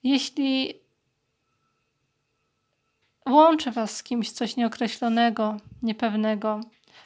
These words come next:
wybierzcie miłość. Siła miłości jest tutaj bardzo ważna. Ta, ta dwójka kielichów, to, to uczucie, które kogoś łączy ze sobą,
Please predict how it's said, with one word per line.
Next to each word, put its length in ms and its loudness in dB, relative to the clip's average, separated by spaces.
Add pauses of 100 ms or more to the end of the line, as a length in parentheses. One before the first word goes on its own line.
(140)
wybierzcie 560 0
miłość. 800 -4 (420)
Siła 440 2
miłości 600 -2
jest 200 -10
tutaj 200 -6
bardzo 320 -4
ważna. 580 -4
Ta, 360 -2
ta 140 -6
dwójka 380 -4
kielichów, 440 -6
to, 200 -4
to 220 -8
uczucie, 380 -6
które 200 -12
kogoś 340 -8
łączy 300 -2
ze 120 -4
sobą, 380 -2